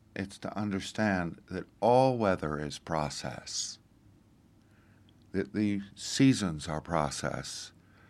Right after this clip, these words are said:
It doesn't matter if I like one and dislike the other.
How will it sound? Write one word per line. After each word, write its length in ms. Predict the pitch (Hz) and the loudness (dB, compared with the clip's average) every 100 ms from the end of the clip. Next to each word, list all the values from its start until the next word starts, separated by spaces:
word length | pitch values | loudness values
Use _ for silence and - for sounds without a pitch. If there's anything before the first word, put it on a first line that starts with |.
| - - - _ - - - - _ - - - - - | -20 -20 -20 _ -20 -20 -20 -20 _ -20 -20 -20 -20 -4
It 100 | 107 | 4
doesn't 340 | - 165 - | 6 6 4
matter 420 | 98 117 135 123 95 | 4 8 10 10 8
if 180 | 82 | 6
I 80 | 87 | 4
like 320 | 87 90 90 | 8 8 6
one 240 | - 95 90 | 2 2 2
and 140 | 82 | 0
dislike 500 | 80 - 85 76 - | -2 -4 -2 -2 -2
the 160 | 85 85 | -4 2
other. 400 | 110 82 - | 4 4 -4